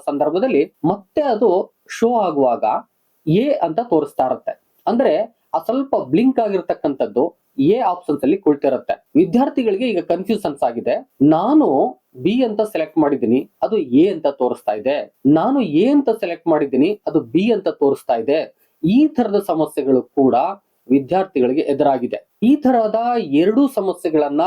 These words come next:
ಕಾಮೆಂಟ್ ಮಾಡ್ತಿದ್ದಾರೆ, ಫೋನ್ ಮಾಡಿ ಕೇಳ್ತಿದ್ದಾರೆ ಗೊತ್ತಿರ್ತಕ್ಕಂಥ ಸ್ನೇಹಿತರು. ಇದಕ್ಕೆ ಉತ್ತರವಾಗಿ ನಾನು ಏನನ್ನ ಹೇಳ್ಬೋದು ಅಂತ ಹೇಳಿದ್ರೆ ಒಂದು ಸಲಹೆನ ನೀಡಬಹುದು ಈ ವಿಡಿಯೋ ಮೂಲಕ.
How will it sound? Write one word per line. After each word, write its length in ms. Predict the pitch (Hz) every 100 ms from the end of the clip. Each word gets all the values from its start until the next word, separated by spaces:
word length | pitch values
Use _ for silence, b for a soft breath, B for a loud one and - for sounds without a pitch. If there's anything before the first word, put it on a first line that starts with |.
| 185 -
ಕಾಮೆಂಟ್ 320 | 151 214 - 165
ಮಾಡ್ತಿದ್ದಾರೆ, 520 | 147 139 135 135 147 175 170 _ -
ಫೋನ್ 220 | 156 170 160
ಮಾಡಿ 160 | 151 135 -
ಕೇಳ್ತಿದ್ದಾರೆ 520 | 247 240 151 135 135 151 139
ಗೊತ್ತಿರ್ತಕ್ಕಂಥ 640 | 147 143 - 131 123 123 127
ಸ್ನೇಹಿತರು. 400 | - 127 127 - - -
ಇದಕ್ಕೆ 300 | 226 269 311 294 185
ಉತ್ತರವಾಗಿ 540 | 185 285 240 196 214 220
ನಾನು 140 | 175 139 139
ಏನನ್ನ 320 | 240 262 247 202
ಹೇಳ್ಬೋದು 400 | 180 190 170 165 156
ಅಂತ 100 | 143
ಹೇಳಿದ್ರೆ 280 | 143 208 135 113 _ _ _ 143
ಒಂದು 200 | 277 269 -
ಸಲಹೆನ 480 | 170 208 247 185 160 214
ನೀಡಬಹುದು 440 | 151 147 135 170 143 - _ 202
ಈ 40 | 233
ವಿಡಿಯೋ 200 | 151 165 180
ಮೂಲಕ. 220 | 131 123